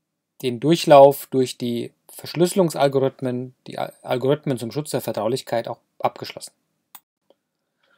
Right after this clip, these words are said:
Ja, am Ende dieses Abschnitts von Abschnitt zwei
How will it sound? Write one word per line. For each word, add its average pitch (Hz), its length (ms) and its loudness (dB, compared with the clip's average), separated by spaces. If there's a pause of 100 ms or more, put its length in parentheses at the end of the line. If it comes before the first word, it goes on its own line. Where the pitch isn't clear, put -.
(1040)
Ja, 107 380 -4 (120)
am 135 260 -8 (500)
Ende 214 360 4
dieses 180 480 -4
Abschnitts 208 580 -2
von - 180 -4
Abschnitt 143 360 -6
zwei 151 580 -2